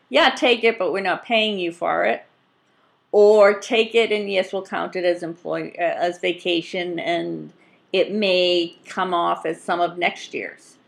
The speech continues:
So maybe you get three weeks a year, and this is not going to cover what you need 'cause your family's going away on, for a month. They'll take three weeks from this year and maybe take a week from next year.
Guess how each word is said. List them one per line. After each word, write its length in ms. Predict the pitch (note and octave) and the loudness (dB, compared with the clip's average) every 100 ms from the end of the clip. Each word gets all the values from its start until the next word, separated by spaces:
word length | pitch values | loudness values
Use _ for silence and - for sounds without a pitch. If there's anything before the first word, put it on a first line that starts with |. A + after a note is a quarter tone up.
| _ _ | _ _
So 140 | - | -4
maybe 300 | G3+ A3+ A3+ | 0 2 2
you 140 | A3+ G3+ | 0 2
get 280 | G3 F#3 | 2 2
three 300 | G#3+ G#3 G3+ | -2 0 0
weeks 720 | F#3+ E3 D3 - - - - - | 0 -4 -4 -12 -20 -20 -18 -8
a 80 | F#3 | -6
year, 500 | E3+ E3 E3 E3 E3+ | -2 -2 0 -2 -2
and 300 | E3+ E3+ D#3+ | -6 -6 -8
this 240 | F3+ F3 | -10 -8
is 200 | F3 E3+ | -10 -8
not 300 | E3+ E3+ E3 | -6 -6 -6
going 280 | F3 E3+ E3+ | -6 -6 -8
to 440 | - E3+ E3+ E3 E3+ - _ _ _ - | -10 -8 -6 -6 -10 -18 _ _ _ -4
cover 320 | G3 F3+ F3 | -2 0 0
what 240 | E3 - | -2 -4
you 100 | F3 | -6
need 280 | E3 D#3+ E3 | -4 -6 -8
'cause 180 | E3 D#3+ | -10 -4
your 200 | E3+ - - | -4 -6 -14
family's 400 | F3+ E3 E3 D#3+ | -8 -6 -6 -8
going 240 | E3 D#3+ | -8 -8
away 240 | D#3 D#3 D#3 | -6 -6 -6
on, 160 | D#3 | -8
for 200 | - F3 | -6 -4
a 80 | E3+ | -4
month. 260 | D#3 D3+ - _ _ _ _ | -4 -6 -10 _ _ _ _
They'll 140 | A3+ | -4
take 320 | A3 A3 G#3 - | 0 0 -2 -4
three 260 | A3 G#3+ | -4 -2
weeks 320 | F#3+ G3+ - | -4 -6 -8
from 120 | G3 F3+ | -10 -6
this 240 | F3 - | -6 -6
year 200 | E3+ E3+ | -6 -6
and 100 | E3+ | -6
maybe 240 | E3 E3 | -8 -8
take 280 | E3 E3 D#3+ | -10 -10 -8
a 100 | D#3+ | -8
week 280 | D#3 D#3 - | -8 -12 -14
from 360 | - E3 D#3+ D3 | -14 -12 -10 -10
next 420 | - - - - | -12 -14 -18 -12
year. 380 | D#3 D#3+ D#3 | -8 -6 -6